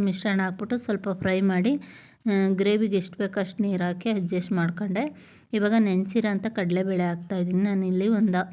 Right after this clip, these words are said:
ಒನ್ ಅವರು ಕಡಲೆಬೇಳೆ ನೆನೆಸಿದ್ದೆ. ಇದು ರೆಸಿಪಿ ಮಾಡೋಕ್ಕಿಂತ ಮುಂಚೆ ಒನ್ ಅವರ್ ನೆನೆಸಿದ್ದೆ.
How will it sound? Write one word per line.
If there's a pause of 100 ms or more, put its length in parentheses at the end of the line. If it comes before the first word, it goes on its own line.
(180)
ಒನ್
ಅವರು (260)
ಕಡಲೆಬೇಳೆ
ನೆನೆಸಿದ್ದೆ. (1400)
ಇದು (220)
ರೆಸಿಪಿ (100)
ಮಾಡೋಕ್ಕಿಂತ
ಮುಂಚೆ
ಒನ್
ಅವರ್ (120)
ನೆನೆಸಿದ್ದೆ.